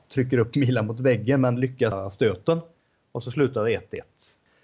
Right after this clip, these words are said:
Men jag tror väl att det fanns, blev liksom ett litet psykologiskt momentum nu när man slog ut Inter i kuppen av att, liksom, att, ja, vi, vi kan slå. Eller, eller alltså bra lag, liksom,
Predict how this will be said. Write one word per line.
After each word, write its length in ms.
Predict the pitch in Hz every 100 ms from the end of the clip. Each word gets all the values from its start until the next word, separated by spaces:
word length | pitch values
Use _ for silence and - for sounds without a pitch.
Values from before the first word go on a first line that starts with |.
| _
Men 80 | 127
jag 100 | 135
tror 180 | 135 147
väl 100 | 139
att 120 | 139
det 160 | 143 139
fanns, 360 | 143 131 127
blev 260 | 127 135 123
liksom 220 | 123 131
ett 80 | 123
litet 220 | 127 123
psykologiskt 680 | 120 131 135 131 120 117 -
momentum 640 | 123 131 113 - 143 143
nu 200 | 143 110
när 140 | 107 107
man 160 | 107
slog 220 | - 110
ut 240 | 120 123 127
Inter 380 | 117 92 - 113
i 60 |
kuppen 560 | 113 120 - 139 131 143
av 200 | 127 113
att, 100 | 110
liksom, 260 | 113 117 107
att, 380 | 101 - - -
ja, 200 | 117 113
vi, 260 | 113 110
vi 120 | 107 113
kan 400 | - 123 139 131
slå. 300 | 131 113 104
Eller, 140 | 113
eller 160 | 117 117
alltså 340 | 110 - 107 98 _ _ _ - _ -
bra 320 | 123 127 123
lag, 360 | 117 135 107
liksom, 320 | 104 98 98